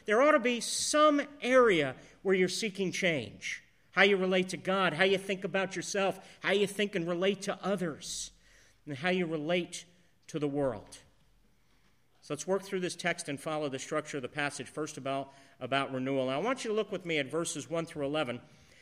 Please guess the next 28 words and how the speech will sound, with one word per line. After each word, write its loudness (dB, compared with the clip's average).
And -2
one 6
through 0
eleven 6
can -2
be 2
divided 0
further 0
between -4
verses -4
one -2
through -8
four 2
and 0
verses -2
five -2
through -4
eleven. -2
And 6
each 2
of -2
these -2
sections -2
revolve 0
around 0
two -6
key -6
words. -4